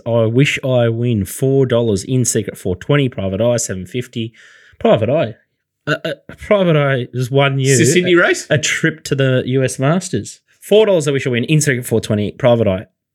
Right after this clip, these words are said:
Speaker 1: seven fifty, Lofty Strike eight fifty, Buenos Noches, uh, ten dollars, Bella Nipotina sixteen, Mars seventeen, Star Patrol nineteen, Front Page twenty, Chain of Lightning twenty-one,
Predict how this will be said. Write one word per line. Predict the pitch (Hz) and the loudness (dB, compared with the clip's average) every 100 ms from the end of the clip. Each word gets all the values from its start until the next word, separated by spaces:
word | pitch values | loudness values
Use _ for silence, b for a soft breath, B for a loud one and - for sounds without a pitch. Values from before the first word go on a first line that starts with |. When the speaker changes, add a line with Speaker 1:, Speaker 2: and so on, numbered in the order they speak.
| _ | _
Speaker 1:
seven | - 147 131 | 0 2 2
fifty, | 104 98 - - | 0 -6 -8 -2
Lofty | 123 120 110 | 0 2 -2
Strike | - - 110 107 110 - - 123 | -4 0 2 2 0 -4 -8 0
eight | 120 - | 0 -2
fifty, | - 123 - 120 131 | -4 -2 -2 -4 -2
Buenos | 123 143 131 - | 2 2 2 0
Noches, | 131 131 113 113 147 - - | -2 0 -2 -2 -2 -6 -2
uh, | 110 110 107 107 | 0 0 0 -2
ten | - 135 127 | -2 -2 0
dollars, | 117 110 110 110 | 2 2 2 0
Bella | 127 123 | 0 0
Nipotina | 110 98 - 123 104 95 - | -2 -4 -2 0 -2 -6 -10
sixteen, | - 117 - 110 104 101 | -8 -8 -6 -4 -2 0
Mars | 107 104 98 92 | 0 0 -2 0
seventeen, | 117 110 107 | 0 2 0
Star | - 117 107 | 0 0 0
Patrol | 101 - 123 123 120 - | -4 -2 2 2 -2 -4
nineteen, | 123 120 117 113 120 120 185 B B | 0 2 2 0 0 -2 -8 B B
Front | - 143 - | -2 -2 0
Page | 117 - | -2 -2
twenty, | - 147 151 | 0 0 0
Chain | - 139 123 | -2 0 2
of | 117 | 2
Lightning | 113 117 107 | 0 -2 -4
twenty-one, | - 127 110 110 117 117 | -2 0 2 2 0 -2